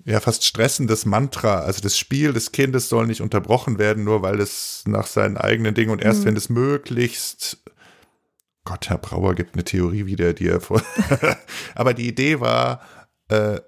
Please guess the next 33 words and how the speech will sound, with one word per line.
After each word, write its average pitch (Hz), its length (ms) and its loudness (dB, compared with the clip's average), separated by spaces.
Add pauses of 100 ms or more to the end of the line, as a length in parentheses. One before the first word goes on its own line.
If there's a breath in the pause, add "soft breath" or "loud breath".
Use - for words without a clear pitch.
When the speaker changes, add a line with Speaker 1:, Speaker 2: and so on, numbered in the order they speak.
(160)
Speaker 1:
stör 123 380 0
das - 180 -4
Kind 127 240 0
halt 104 240 2
nicht 104 240 -2
beim 95 160 2
Spielen, 127 400 -2
weil 101 120 2
es 107 140 -2
dabei 98 260 2
ja 95 120 0
ganz 95 220 -4
viele 92 200 0
Dinge 101 240 0
Speaker 2:
Mhm. 98 40 -2
Speaker 1:
gerade 98 360 2 (120)
tut 120 340 -2
und 98 140 -2
erfasst 117 500 -2
und - 340 -6 (180)
für - 200 2
sich 98 180 -4
selber 117 320 0
seinen 98 260 -4
eigenen 98 840 0
Kreis 104 380 0
schließen 98 360 -2
muss. 98 200 4
Speaker 2:
Mhm. 104 100 4
Speaker 1:
Und 104 60 4
insofern, 101 420 0 (320)
ich - 160 -4
verstand - 960 -2